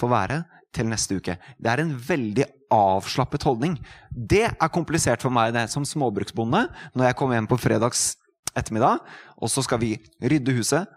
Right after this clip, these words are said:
vaske huset, jeg skal ta vare på dyra, jeg skal gjøre alle greiene, og jeg skulle bare fått gjort det før vi starter hvilen. Det, tanken om at jeg må bare fullføre, den ligger der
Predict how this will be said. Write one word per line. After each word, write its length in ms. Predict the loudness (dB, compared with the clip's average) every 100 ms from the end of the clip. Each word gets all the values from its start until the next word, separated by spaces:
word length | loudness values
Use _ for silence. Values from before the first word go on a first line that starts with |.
| _
vaske 360 | -4 -2 0 0
huset, 280 | 0 -2
jeg 160 | -4 -6
skal 160 | -6 0
ta 160 | 2 4
vare 200 | 2 0
på 80 | -2
dyra, 260 | 2 2 2 -2 -14 -12 -8
jeg 120 | -2
skal 180 | 0 0 -4 -20 _ _ _
gjøre 520 | 0 2 4 2 0 0
alle 200 | -2 0
greiene, 380 | 0 2 2 0
og 120 | -4 -8
jeg 100 | -4
skulle 180 | -2
bare 120 | 0 -2
fått 160 | -4
gjort 100 | -6 -8 -6 0
det 160 | 2 2 -4 -14 _ _ -20 _ _ _ _ _ _ _ _
før 400 | -2 2 4 2 0
vi 140 | 0 -2
starter 440 | 0 0 0 -2 -4
hvilen. 300 | -2 -4 -6 _ _ _
Det, 120 | -6 -6 -2
tanken 520 | 0 0 -4 -2 -2
om 200 | -2 -2
at 120 | 0 2
jeg 240 | 2 2
må 220 | 0 0 2
bare 340 | 4 4 2
fullføre, 560 | 0 0 0 2 2 0 -2 -12 -20 -14
den 360 | 0 2 2 -2 -2
ligger 360 | 0 2 2
der 200 | 2 0